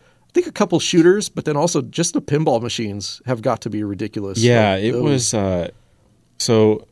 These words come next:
Speaker 2: collectively we brought ninety pinball machines.
Speaker 1: Oh my God.
Speaker 2: That's about twice of last year.
Speaker 1: Man.
Speaker 2: Which, um, honestly, just, like, y-, for most places, ten pinball machines is a lot.
Speaker 1: Yeah, right.
Speaker 2: And,
Speaker 1: <laughs>
Speaker 2: uh,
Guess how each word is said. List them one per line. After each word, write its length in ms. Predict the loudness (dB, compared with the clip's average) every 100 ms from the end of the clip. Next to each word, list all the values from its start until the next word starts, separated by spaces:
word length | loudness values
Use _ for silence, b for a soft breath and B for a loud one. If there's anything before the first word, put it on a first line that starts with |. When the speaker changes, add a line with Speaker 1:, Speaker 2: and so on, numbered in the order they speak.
| _
Speaker 2:
collectively 640 | _ 0 0 0 -2 0 2
we 120 | 2
brought 420 | 2 2 2 0
ninety 420 | -2 2 4 4 2
pinball 380 | 2 0 0
machines. 520 | -4 -8 -8 -8 -6 -8
Speaker 1:
Oh 60 |
my 120 | -8
God. 180 | -10 -2
Speaker 2:
That's 160 | 0 2
about 240 | 2 2
twice 340 | 2 2 2 0
of 100 | 0
last 360 | 0 -2 -4
year. 240 | -6 -6 -12 _
Speaker 1:
Man. 560 | -12 -6 -2 -2 0 0
Speaker 2:
Which, 260 | 0 0 2
um, 380 | 2 2 -2 -6 _ _ -20 -6
honestly, 380 | 0 0 0 0
just, 200 | 0 0
like, 280 | 0 0 -4 _ _ _ _ _ _ -12
y-, 160 | -12 -6
for 100 | 0
most 240 | 2 2 4
places, 340 | 2 2 -4
ten 220 | 0 0
pinball 280 | 0 -4 -6
machines 320 | -6 -8 -8
is 120 | -8
a 20 | -8
lot. 240 | -8 -8 0
Speaker 1:
Yeah, 180 | 2 2 _ -6
right. 260 | -2 -2 -6 _ _ _ _ _ _ _ -6
Speaker 2:
And, 220 | -4 -2
Speaker 1:
<laughs> 160 | -4 -4
Speaker 2:
uh, 240 | -4 -6